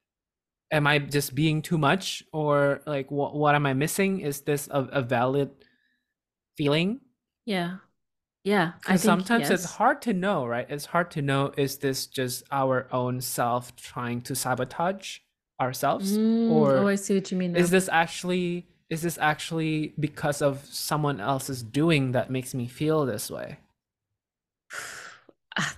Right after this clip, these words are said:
Speaker 2: that's
Speaker 1: You know?
Speaker 2: tough. I mean, when you,
Speaker 1: Yeah.
Speaker 2: when you talk about discontentment, right, I think about, okay, I want something to be some kind of way and it's not. And so until things
Speaker 1: Mm-hmm.
Speaker 2: are in the way that I want them, I,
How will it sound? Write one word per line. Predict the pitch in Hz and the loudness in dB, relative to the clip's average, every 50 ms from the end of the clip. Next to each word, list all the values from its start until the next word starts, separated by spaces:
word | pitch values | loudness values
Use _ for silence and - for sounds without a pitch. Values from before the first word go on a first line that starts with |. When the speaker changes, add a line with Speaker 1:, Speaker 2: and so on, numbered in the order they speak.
| - - | 0 4
Speaker 2:
that's | 214 262 262 247 - - - | 4 4 4 2 -2 2 6
Speaker 1:
You | - 233 | 8 8
know? | 233 - 120 139 175 | 8 8 6 2 -2
Speaker 2:
tough. | - - _ | -6 -6 _
I | 185 190 | 0 4
mean, | 196 208 208 202 202 220 - - - - _ _ _ _ _ _ _ _ _ | 4 6 4 4 4 2 0 -4 -10 -20 _ _ _ _ _ _ _ _ _
when | - 240 226 226 220 | 0 4 4 6 6
you, | 214 214 214 | 6 6 6
Speaker 1:
Yeah. | 214 - 123 | 6 6 4
Speaker 2:
when | 208 214 | 2 2
you | 208 208 | 0 0
talk | 202 - - 208 240 - | 0 -2 -4 -4 -2 -2
about | 208 208 185 175 165 - _ | 0 0 0 0 -2 -4 _
discontentment, | - 208 208 208 - - - 208 170 156 156 - - 185 190 185 - - 151 151 151 160 - _ _ _ _ _ | -4 -2 -2 -2 -4 -8 -8 -8 -8 -8 -10 -6 -2 -2 -2 -2 -2 -6 -8 -8 -8 -10 -14 _ _ _ _ _
right, | 175 175 170 170 170 170 - _ - | 0 2 2 2 0 -2 -4 _ 0
I | 175 185 180 | 0 0 2
think | 185 190 175 170 | 2 0 0 0
about, | 160 160 175 165 165 165 165 - - _ _ _ _ _ _ _ | -2 -2 -2 0 0 0 0 -2 -6 _ _ _ _ _ _ _
okay, | - 190 180 202 180 175 170 165 - - | -4 -2 2 2 2 2 2 0 0 0
I | 175 180 | 2 2
want | 175 175 190 185 175 - | 2 2 0 -2 -4 -4
something | - 180 170 175 170 170 | -6 -6 -4 -2 -2 -2
to | 165 - 170 | -2 -2 -4
be | 175 165 165 165 160 156 156 160 - - _ _ - | -4 -2 -2 0 -2 -2 -4 -6 -10 -14 _ _ -12
some | 180 - - 180 165 165 | -10 -8 -6 -6 -6 -6
kind | - 190 165 160 156 | -4 -4 -4 -4 -4
of | 151 - | -6 -4
way | 170 175 170 160 156 156 156 - | -2 0 0 0 0 -2 -4 -4
and | 165 165 156 | -4 -6 -6
it's | 156 - - - | -6 -8 -8 -2
not. | 175 196 190 156 - - - - - _ _ | 2 2 4 4 2 -2 -6 -16 -20 _ _
And | - 175 165 | -6 -6 -4
so | - - 165 156 - - - - | -2 -2 -2 -2 -2 -4 -4 -2
until | 165 170 170 165 - - 202 185 | -2 -2 -2 -4 -2 0 0 0
things | 175 180 - 175 - - 135 127 | 0 0 0 0 2 2 2 0
Speaker 1:
Mm-hmm. | |
Speaker 2:
are | - 156 156 156 156 - - - - _ _ - | -2 -2 -2 -4 -6 -8 -12 -20 -20 _ _ -2
in | 202 202 | 0 0
the | 185 165 | 0 2
way | 165 160 160 | 0 0 2
that | 160 156 | 2 2
I | 156 151 | 0 0
want | 156 160 165 180 190 175 | -2 -2 0 0 0 0
them, | 170 160 156 | -2 -6 -6
I, | 156 151 156 160 - - | -6 -8 -8 -10 -14 -20